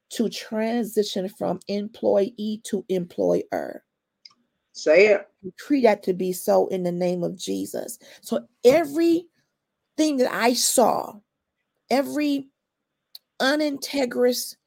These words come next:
Speaker 1: thing that I saw, I know what not to ever do because I want my company and my employees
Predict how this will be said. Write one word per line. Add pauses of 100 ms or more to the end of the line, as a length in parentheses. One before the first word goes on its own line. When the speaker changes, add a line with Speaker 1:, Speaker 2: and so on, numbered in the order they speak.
(440)
Speaker 1:
thing
that
I
saw, (140)
I
know
what
not
to (120)
ever
do (680)
because
I
want
my
company
and
my
employees